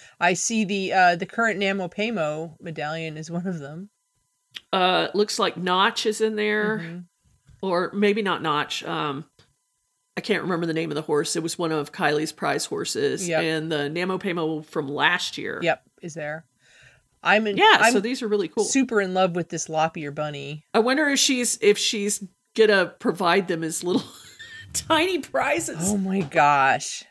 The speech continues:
Speaker 2: They're so funny.
Speaker 1: That is so funny.
Speaker 2: Yeah.
Speaker 1: It's just, I'm sorry, minis painting minis is just the funniest thing.
Speaker 2: Yeah, it's the, it's awesome.
Speaker 1: I love it. <laughs>
Speaker 2: Amanda, Amanda
Speaker 1: Oh,
Speaker 2: Brock at
Speaker 1: Amanda
Speaker 2: Rogue Horse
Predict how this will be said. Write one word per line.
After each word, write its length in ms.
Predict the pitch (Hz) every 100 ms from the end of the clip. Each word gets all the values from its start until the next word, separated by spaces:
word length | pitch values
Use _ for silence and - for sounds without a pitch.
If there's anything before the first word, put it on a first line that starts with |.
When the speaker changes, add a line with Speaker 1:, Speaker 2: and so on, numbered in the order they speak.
| -
Speaker 2:
They're 160 | -
so 300 | 269 - 285
funny. 260 | 285 - -
Speaker 1:
That 160 | 160
is 80 | 156
so 200 | - 147
funny. 440 | 131 139 131 131 147 - _ - - - -
Speaker 2:
Yeah. 320 | 143 143 - 165 _ _ _ - _
Speaker 1:
It's 260 | - - -
just, 320 | - - - _ - - -
I'm 120 | 180
sorry, 380 | - - 139 135
minis 380 | 147 143 143 -
painting 280 | 127 120 120
minis 300 | 107 131 127
is 180 | 127 - -
just 200 | - -
the 40 |
funniest 480 | - - 104 - -
thing. 140 | - 160
Speaker 2:
Yeah, 160 | - -
it's 200 | 175 -
the, 180 | - 165
it's 300 | 113 147 - -
awesome. 460 | 135 131 - - -
Speaker 1:
I 40 | 120
love 180 | 107
it. 140 | 107 - _ _ _ - 190
<laughs> 240 | - 254 - 214 - - 165 _ _ _ _ -
Speaker 2:
Amanda, 580 | 208 208 226 254 247 202 -
Amanda 640 | 165 170 220 - - 160
Speaker 1:
Oh, 220 | - _ -
Speaker 2:
Brock 380 | 226 214 220
at 60 | 185
Speaker 1:
Amanda 200 | 202 147
Speaker 2:
Rogue 140 | 202
Horse 100 | -